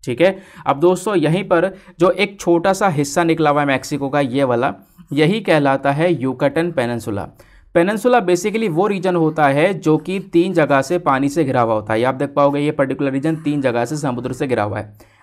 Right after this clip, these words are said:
ये पेनिनसुला कहलाता है। ठीक है, तो यहीं से कह सकते हो, इसी युकाटन पेनिनसुला से क्या होता है, ये मायन सिविलाइजेशन की शुरुआत होती है, इस सभ्यता की स्टार्टिंग होती है, यहीं से ये ओरिजिनेट हुआ।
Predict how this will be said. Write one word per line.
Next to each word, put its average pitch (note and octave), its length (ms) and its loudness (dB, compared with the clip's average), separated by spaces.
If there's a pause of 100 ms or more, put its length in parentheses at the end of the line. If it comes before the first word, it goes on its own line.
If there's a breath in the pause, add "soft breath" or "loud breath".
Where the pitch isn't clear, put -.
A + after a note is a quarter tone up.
ये G3 100 0
पेनिनसुला E3 500 2
कहलाता F2+ 360 -6
है। B1 140 -12 (640)
ठीक C#3+ 160 0
है, G#3 180 -2 (240 loud breath)
तो F3+ 80 4
यहीं E3+ 380 2
से A3 200 -2
कह A3 180 2
सकते D#3+ 320 -2
हो, G3+ 100 -2
इसी F3 320 0
युकाटन E3 540 0
पेनिनसुला D3+ 580 0
से E3+ 220 0
क्या D#3+ 160 0
होता B2 340 -2
है, D#3 280 -2 (300 soft breath)
ये F#3 200 4
मायन C#3+ 360 2
सिविलाइजेशन C3+ 640 0
की E3+ 140 -4
शुरुआत C#3+ 460 0
होती C#3+ 260 -2
है, F3 100 2
इस E3+ 260 -6
सभ्यता B2 380 0
की D3+ 160 -2
स्टार्टिंग A#2 480 -2
होती G2+ 240 -8
है, F#2 120 -6
यहीं C#3 180 2
से E3 140 2
ये D#3+ 120 4
ओरिजिनेट B2 580 -2
हुआ। F#2+ 200 -8